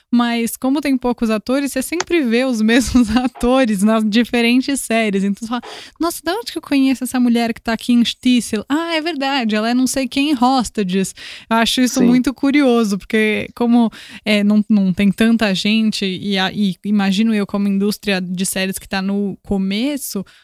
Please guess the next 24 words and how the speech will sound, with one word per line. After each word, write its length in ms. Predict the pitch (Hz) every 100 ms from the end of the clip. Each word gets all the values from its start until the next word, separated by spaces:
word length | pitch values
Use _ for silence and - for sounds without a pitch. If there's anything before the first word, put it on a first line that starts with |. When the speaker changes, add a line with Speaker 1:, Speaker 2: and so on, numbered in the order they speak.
| _
Speaker 1:
o, 60 | 208
as, 260 | 185 190
os 200 | 196 190
atores 420 | 190 185 208 208 214
se 100 | 226
repetem 460 | 214 - 208 226
bastante. 640 | 220 240 - 196 180 - 190 - - _ _ _ _ _ _ _ _ _ _ -
Speaker 2:
Não, 80 |
não, 120 | 196 165
só, 140 | 165 151 - -
só 140 | -
dizer 140 | 120 123
que 140 | - -
i-, 140 | 123
isso, 380 | 123 123 180 - -
isso, 380 | 143 - 208 - _
talvez 540 | 113 101 107 113 - -
isso 300 | 120 - 117
e 80 |
a 60 | 110
questão 220 | - -
da 80 | 95
língua 400 | 90 101 135 110
também, 420 | - 80 92 127